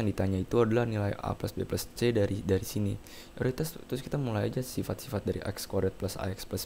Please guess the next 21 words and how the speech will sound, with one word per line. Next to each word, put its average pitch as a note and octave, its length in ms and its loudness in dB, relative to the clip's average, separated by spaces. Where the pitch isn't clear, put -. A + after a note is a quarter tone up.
B. - 160 4
Pertama G#2+ 320 0
itu G#2+ 160 -2
kan D#3 240 2
kalau G#2 400 4
kedua G2+ 320 6
akarnya G2+ 240 0
itu G2 160 0
dikali, A2 480 0
itu - 240 -6
bakal G#2+ 240 2
dapet F#2 400 -2
C G2 160 -2
per - 240 -4
A, - 160 -2
di F#2+ 160 -4
mana G#2+ 240 -2
C-nya F#2+ 320 -2
itu G2 160 -2
B F#2 240 2
dan G#2 240 -4